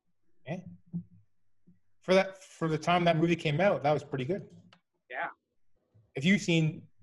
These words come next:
Speaker 1: that was T, Terminator two or three?
Speaker 2: Terminator two.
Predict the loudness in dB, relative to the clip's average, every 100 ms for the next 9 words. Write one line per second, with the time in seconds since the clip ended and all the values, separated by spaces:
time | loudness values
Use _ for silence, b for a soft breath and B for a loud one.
0 | -6 0 2 0 -6 -10 -4 -2 -4 -6
1 | -2 0 0 -2 -4 -8 -8 -4 -2 -2
2 | -4 -4 -6 -18 -16 -16 -16 -16 -16